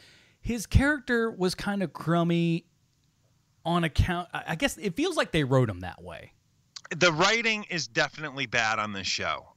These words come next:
Speaker 2: Um, and, and it's, it's the, I, I, I, I think,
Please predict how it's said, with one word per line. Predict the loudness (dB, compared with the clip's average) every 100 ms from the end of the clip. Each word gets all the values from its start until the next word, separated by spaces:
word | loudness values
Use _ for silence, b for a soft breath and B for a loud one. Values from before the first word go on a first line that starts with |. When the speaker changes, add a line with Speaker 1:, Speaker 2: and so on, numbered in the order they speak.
| -2
Speaker 2:
Um, | 2 2 0 -6 0
and, | 0 2
and | -2 -2
it's, | -2 -4
it's | -4 -4 -2
the, | -2 -4 -6 _ _ B B B B _
I, | 0 2 0 0
I, | -8 -10 _ -2
I, | 0 2
I | -2
think, | 0 -4 -4